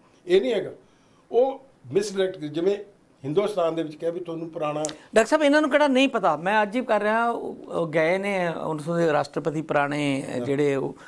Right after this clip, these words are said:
Speaker 2: ਖੇਤੀ ਜੋ ਗਏ ਸੀਗੇ, ਮੂੰਗਫਲੀ ਵਾਲੀ ਚੋਂ,
Speaker 1: ਹਾਂ।
Speaker 2: ਅ, ਅ, ਸੌ ਸਾਲ ਦੇ ਹੋ ਗਏ ਗੁਜ਼ਰੇ ਆ, ਤੇ ਉਹ ਕਹਿੰਦੇ ਆ ਕਿ ਜਦੋਂ, ਅ, ਰਿਟਾਇਰ ਹੋਏ ਤੇ ਉਹਨਾਂ ਨੇ ਜਿਹੜੀ ਸਭ ਤੋਂ ਵੱਡੀ ਵਰੀ ਯਾਰ ਕੀਤੀ, ਚਿੰਤਾ ਜ਼ਾਹਰ ਕੀਤੀ, ਇਹ ਸੀ ਕਿ ਸਿਸਟਮ ਨੇ ਇੱਕ ਇਹੋ ਜਿਹਾ ਮਾਹੌਲ ਬਣਾ ਦਿੱਤਾ ਕਿ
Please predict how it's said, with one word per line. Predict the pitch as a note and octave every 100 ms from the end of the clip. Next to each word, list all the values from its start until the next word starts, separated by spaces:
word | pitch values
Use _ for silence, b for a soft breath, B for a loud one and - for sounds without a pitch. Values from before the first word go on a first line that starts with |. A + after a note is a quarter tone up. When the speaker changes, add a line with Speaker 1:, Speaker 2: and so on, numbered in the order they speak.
| B -
Speaker 2:
ਖੇਤੀ | F3 F3 F3+
ਜੋ | F3+
ਗਏ | D#3+ D#3+
ਸੀਗੇ, | E3 E3 D#3 D3+
ਮੂੰਗਫਲੀ | D3+ C#3+ - D3 C#3 D#3+
ਵਾਲੀ | D#3 D3
ਚੋਂ, | D3 D#3 D3 C#3 - B2
Speaker 1:
ਹਾਂ। | B2 - - C#3+ C#3+ C#3 -
Speaker 2:
ਅ, | C3+
ਅ, |
ਸੌ | - C#3+
ਸਾਲ | D3+ D3
ਦੇ | D#3+
ਹੋ | D3
ਗਏ | C#3
ਗੁਜ਼ਰੇ | C3+ C3 D#3+
ਆ, | D#3 A3+ B B B -
ਤੇ | - A#4+ -
ਉਹ | A#3 B3+ C#4+ C#4+
ਕਹਿੰਦੇ | B3 B3 C4
ਆ |
ਕਿ | C4 C#4
ਜਦੋਂ, | A#3 A3 A#3+ A#3+ A#3+ A3+ A3 -
ਅ, | F3+ E3 D#3+ D#3+ - D3+
ਰਿਟਾਇਰ | D#3+ E3 G3+
ਹੋਏ | G#3+ A3+
ਤੇ | A3+ A#3+
ਉਹਨਾਂ | - A3 A3+ A#3
ਨੇ | A3+ A3+
ਜਿਹੜੀ | G#3 G#3+
ਸਭ | - G3
ਤੋਂ | B3+
ਵੱਡੀ | A#3 G3
ਵਰੀ | F3 E3+ F3
ਯਾਰ | F3+ F#3+ -
ਕੀਤੀ, | D#3+ - E3+
ਚਿੰਤਾ | D3 D#3+ D3+ F3+
ਜ਼ਾਹਰ | F3 F3
ਕੀਤੀ, | D#3+ D#3+ F3+
ਇਹ | G3+
ਸੀ | G3+ G#3+ A3+ B B B -
ਕਿ | A3+
ਸਿਸਟਮ | A3 - - - G3 - B3+ B3+
ਨੇ | A#3+ A#3+ A#3+
ਇੱਕ | - G#3 G3
ਇਹੋ | G3+ G3
ਜਿਹਾ | G#3+
ਮਾਹੌਲ | G3+ G3 E3+
ਬਣਾ | F3+ F#3+ E3
ਦਿੱਤਾ | - G3
ਕਿ | G#3 G#3+ G#3+